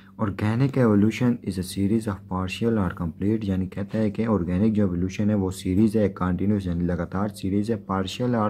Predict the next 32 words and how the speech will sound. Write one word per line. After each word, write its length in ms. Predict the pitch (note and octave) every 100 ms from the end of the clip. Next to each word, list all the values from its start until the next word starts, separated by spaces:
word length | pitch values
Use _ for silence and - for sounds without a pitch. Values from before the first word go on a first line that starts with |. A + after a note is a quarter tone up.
| G2+
complete 420 | G2 F2+ F#2 F#2+ - - - - - -
यानी 200 | A#2+ B2
कि 80 | A#2
थोड़ी 500 | - - A#2 A#2+ D3 C3+
या 80 | G#2
कंप्लीट, 640 | - F#2+ F#2+ G2 A2+ - - - - - - - - - -
and 240 | A#2+ - C3+
irreversible 680 | C#3 C3 A2 G#2+ - A#2+ A#2+
transformation 760 | G#2 F#2 - F2+ G2+ A2+ A2+
of 180 | F#2+ F2+
genetic 380 | - F2 F2+ G#2
material, 540 | A2+ G#2 A#2+ B2 A#2+
यानी 180 | G2 G2
कि 60 | G2+
कहता 320 | G2+ G#2 A2
है 80 | G#2
कि 80 | G#2+
जो 180 | G#2 G2+
रिवर्स 420 | D#2+ F2 A2+ -
नहीं 140 | G#2+ F#2
हो 120 | E2+
सकता 320 | F#2+ G2+ G#2 G2+ A2
उसकी 280 | G2+ G#2+ G2+
genetic 420 | F#2 F2 F2 G2
material 480 | F2+ G2 G2+ G2+ F#2+
composition 520 | E2 D#2+ F#2 G2 F2+
of 140 | F#2+ F#2
population, 460 | - F#2 F2 F2
यानी 200 | F#2 G#2
कि 140 | G#2 A#2 - - - - - - -
थोड़ा 320 | A2+ A#2+ B2+
थोड़ा 420 | C3 C3+ C3+ C3